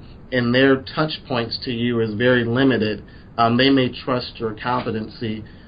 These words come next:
um, but they may not know your character, and they may not know you personally as well. So depending on what their relationship is with you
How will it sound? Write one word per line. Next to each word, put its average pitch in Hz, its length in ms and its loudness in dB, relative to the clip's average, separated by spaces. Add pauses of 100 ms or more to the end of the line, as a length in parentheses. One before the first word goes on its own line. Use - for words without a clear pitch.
(160)
um, 117 200 2
but 127 120 2
they 147 160 6
may 147 140 4
not 127 240 4
know 131 200 2
your 131 200 4
character, 101 540 -8 (240)
and 135 80 0
they 139 80 4
may 139 180 4
not 131 260 2
know 127 180 2
you 127 220 0
personally 127 640 -6 (220)
as 117 120 -8
well. 113 440 0 (260)
So 123 300 2
depending 139 480 0
on 123 440 -2
what 131 220 -4
their 123 140 2
relationship 120 640 0
is 113 180 0
with 131 260 -2
you 113 220 -8